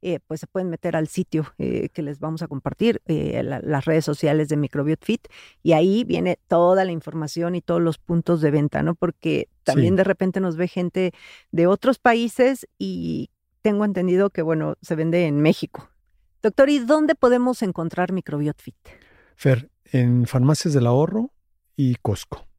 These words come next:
Speaker 1: Bueno, pues si tienen dudas, ya saben que pueden, eh, contactarnos y con mucho gusto les podemos resolver. Y estoy muy agradecida que nuevamente hayas estado aquí, Ricardo. Eh, de verdad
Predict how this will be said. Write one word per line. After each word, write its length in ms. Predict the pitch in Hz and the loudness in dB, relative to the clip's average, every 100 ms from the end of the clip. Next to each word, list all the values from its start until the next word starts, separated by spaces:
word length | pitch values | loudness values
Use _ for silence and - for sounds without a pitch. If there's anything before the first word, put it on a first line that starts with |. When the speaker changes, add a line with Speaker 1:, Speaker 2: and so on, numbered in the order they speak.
| - | -18
Speaker 1:
Bueno, 340 | - - 67 - | -16 -14 -14 -12
pues 140 | 175 | -6
si 80 | 214 | -2
tienen 360 | 330 381 311 | 2 4 4
dudas, 540 | 220 233 185 202 233 - | 4 4 2 0 -4 -6
ya 160 | 190 180 | -4 -2
saben 320 | 170 160 160 | -2 -6 -6
que 100 | 151 | -10
pueden, 420 | - 151 156 156 - | -6 -2 -2 -2 -4
eh, 400 | 160 143 143 143 - | -4 -2 -4 -6 -4
contactarnos 920 | 180 185 - 294 330 339 359 349 - | -4 -4 0 4 4 2 0 -2 -6
y 160 | 185 | -8
con 220 | - 170 | -6 -4
mucho 340 | 196 262 - 247 | 0 -2 -2 -4
gusto 420 | 233 220 247 247 | -4 -2 0 0
les 300 | 190 196 202 | 0 -4 -4
podemos 560 | - - 165 196 214 - - - - _ | -8 -8 -4 -2 -4 -4 -16 -20 -20 _
resolver. 760 | - 226 - 240 240 302 339 - _ | 2 2 4 2 4 4 4 -2 _
Y 640 | 254 247 233 233 220 214 - _ _ | -4 -2 -2 -2 -4 -6 -8 _ _
estoy 260 | 214 - 269 | 0 2 4
muy 180 | 277 302 | 4 4
agradecida 580 | 269 247 202 - 220 226 | 2 2 0 0 -2 -2
que 140 | 202 | 0
nuevamente 480 | 190 202 196 196 214 | 0 2 2 0 0
hayas 240 | 208 190 | 0 -2
estado 500 | - - 175 180 180 _ - | -6 -2 0 0 -2 _ -16
aquí, 380 | - - 185 | -10 -2 0
Ricardo. 640 | 185 208 - 185 196 240 - | 2 0 0 -2 0 -2 -2
Eh, 480 | 175 165 160 151 156 - | -4 -4 -4 -4 -6 -10
de 520 | 156 - - 156 170 | -16 -14 -8 0 0
verdad 400 | 165 175 185 | 2 2 2